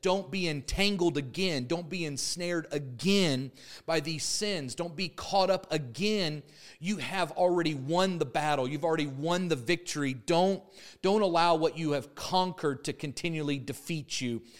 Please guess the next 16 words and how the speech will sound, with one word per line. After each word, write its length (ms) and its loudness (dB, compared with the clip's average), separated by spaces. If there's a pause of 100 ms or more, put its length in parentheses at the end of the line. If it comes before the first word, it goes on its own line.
(140)
because 280 -4
what 240 2
has 160 -2
already 320 4
been 220 -2
conquered 540 -2
needs 320 -6
to 100 -6
stay 840 0 (540)
defeated." 560 0
It's 140 -4
why 260 6
David 640 0
cut 300 -4
the 80 2
head 500 2